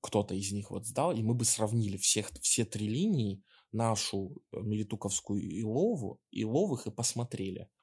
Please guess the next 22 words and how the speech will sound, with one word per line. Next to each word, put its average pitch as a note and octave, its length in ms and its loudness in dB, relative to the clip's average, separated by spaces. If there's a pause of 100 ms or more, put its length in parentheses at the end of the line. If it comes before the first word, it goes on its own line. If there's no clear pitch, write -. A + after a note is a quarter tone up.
Ну, A2 80 0
то A2+ 80 6
есть, A2+ 120 6
если B2+ 120 4
с - 20 2
Мери-, A#2+ 240 2
с - 120 2
Меритуковыми A#2+ 580 0
мы G#2+ 140 0
не G#2+ 100 2
совпадем, A2+ 680 2 (420)
то G#2 80 -12
хотя G#2+ 200 2
мы G#2 100 4
должны A2+ 280 2
совпасть - 640 -2
по F#2+ 320 -8 (180)
общей - 420 -4
их - 180 -12
маме, D#3+ 280 2
там, - 220 -10
прапра, - 400 -8